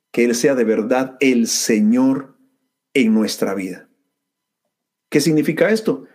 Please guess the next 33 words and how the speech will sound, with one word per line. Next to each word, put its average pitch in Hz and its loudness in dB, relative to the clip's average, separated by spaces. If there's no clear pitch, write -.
Que - -4
Jesús 131 -2
es - -2
Salvador 127 2
y 175 0
Señor. 127 -2
Pero 147 2
Señor, 185 2
que 208 -2
significa 185 0
supremo 220 0
en 202 0
autoridad, 143 0
aquel 185 -4
que 226 0
es - -2
el 208 0
maestro, 156 0
que - -4
está - -4
en 156 0
control 156 0
y 131 -6
que - -2
toma 196 -2
las 180 -2
decisiones, 127 -4
entonces 247 2
entendemos 202 2
que 214 -2
en 160 0
nuestra 147 0
vida, 220 0